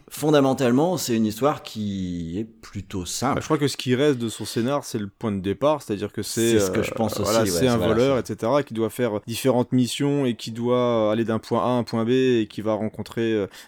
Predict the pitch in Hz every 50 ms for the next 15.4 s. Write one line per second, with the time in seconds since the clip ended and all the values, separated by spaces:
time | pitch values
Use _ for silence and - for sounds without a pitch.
0 | _ _ 113 104 - - 110 104 107 113 113 110 104 - - 104 - 107 101 117
1 | 143 147 143 98 82 98 101 98 95 92 90 90 87 87 87 87 87 87 85 82
2 | 82 78 - 90 - - - _ _ - - - _ - - - - 139 143 160
3 | 131 - 147 127 - - 151 131 - - 123 123 120 - - 117 - - 90 107
4 | 110 - - 151 156 151 - _ _ - - - - - - - - - - 175
5 | - - - - - - 180 175 156 139 - 160 165 120 131 127 - 160 151 143
6 | - - - 131 143 - - - 135 131 143 160 160 147 139 139 135 131 - -
7 | 147 139 147 - 151 156 139 147 151 131 135 127 113 123 139 156 - - 151 151
8 | 143 139 123 139 139 - - - - - - - - - 127 143 147 - - -
9 | 156 160 160 - 208 208 254 254 - 226 208 185 165 165 151 123 127 120 117 120
10 | 107 120 147 151 131 123 104 - - 123 107 104 104 104 101 80 107 107 107 -
11 | 120 113 110 107 110 127 127 117 98 95 95 95 95 95 90 92 95 95 92 92
12 | 95 98 92 90 87 101 95 - - 117 - 185 208 226 185 135 110 - - 113
13 | 104 101 - - 104 110 151 170 165 151 131 120 120 113 110 113 113 - 185 196
14 | - - - 120 - - 120 120 120 120 123 160 185 180 - 123 101 - - 107
15 | 120 156 156 - - - 156